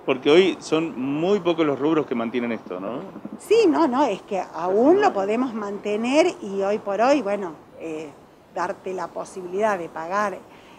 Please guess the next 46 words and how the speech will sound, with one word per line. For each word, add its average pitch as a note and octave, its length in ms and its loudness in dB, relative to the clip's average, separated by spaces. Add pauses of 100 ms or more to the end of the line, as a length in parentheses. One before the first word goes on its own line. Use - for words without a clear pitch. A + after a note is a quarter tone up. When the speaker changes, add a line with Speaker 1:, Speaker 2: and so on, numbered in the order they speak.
(160)
Speaker 2:
en F#3+ 240 -2
un B3 160 0
año G#3 480 0
un A3+ 200 0
producto A3+ 640 2
es A#3+ 360 -2
importante B3 880 0
cuando, A3 680 0
eh, D#3+ 320 -12 (160)
pues F3 320 -12
decís, G3+ 220 -10
el F3+ 140 -10 (480)
día G3+ 240 0
a F#3+ 60 -2
día G#3 220 0
las F3+ 140 -4
cosas F#3+ 380 -8 (160)
Speaker 1:
Estoy B2 160 -14
mejor. F#3 200 -10
Speaker 2:
van G#3+ 200 2
cambiando, F#3+ 600 -4
claro, F#3 300 0
van F3+ 200 -6
cambiando F3 440 -8
de E3+ 80 -10
costos. - 600 -2 (240)
Speaker 1:
Bueno, B2+ 200 -14
los C3+ 160 -18
invitamos D3 480 -4
a C#3 60 -8
que C#3 80 -2
pasen C3 300 -2
por A#2+ 140 -2
Dormite B2 340 -2
Joaquín, A2 320 -6
entonces. - 340 -16
Speaker 2:
Sí, C#4 320 0
sí, A#3 160 -4
por G3+ 160 -2
supuesto, G3 440 -6
Daniel, G3 380 -4
siempre G#3 400 -4
van G3 140 -4
a G3 80 -8
ser G3 180 -8
bienvenidos A3 680 0